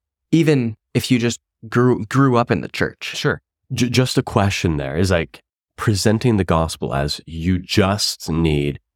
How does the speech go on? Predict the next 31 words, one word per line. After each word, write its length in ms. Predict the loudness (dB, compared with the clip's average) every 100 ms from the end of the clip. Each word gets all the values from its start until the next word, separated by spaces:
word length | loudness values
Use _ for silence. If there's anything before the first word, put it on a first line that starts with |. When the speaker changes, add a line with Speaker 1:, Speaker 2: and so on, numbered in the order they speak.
| _ _
Speaker 2:
to 240 | -2 0
accept 580 | 0 -2 -2 0 0 -4
Jesus 440 | -2 0 0 -2 -4
into 200 | -4 -2
your 120 | -4
heart. 520 | -2 -4 -2 -4 -6 -16 _ _ _ _ _ -16 0
Could 300 | 2 2 0
that 240 | 0 -2
potentially 800 | -8 -20 _ -2 0 0 0 -2 -2
undermine 960 | 0 2 4 4 4 2 0 -2 -4 -6 -12 _
the 80 | -10
part 220 | -2 -2
of 60 | 0
the 60 | -2
gospel, 520 | 0 -2 -4 -4 -2
which 200 | -2 0
is 320 | 0 -2 -6 -12 _
it's 180 | -10 -2
not 260 | 0 0 -2
just 420 | 0 0 0 -4
believe, 640 | -2 2 2 2 -2 -6 -12 _ -4
right? 360 | 0 0 -2 -8 _ _
The 60 | -2
gospel 480 | 2 2 0 -2 0
from 180 | 0 2
the 60 |
moment 300 | 2 2 2
Jesus 400 | 2 0 2 -2
preached 480 | -4 0 0 0 0
it, 220 | 0 0 0
um, 520 | 0 0 -2 -6 -12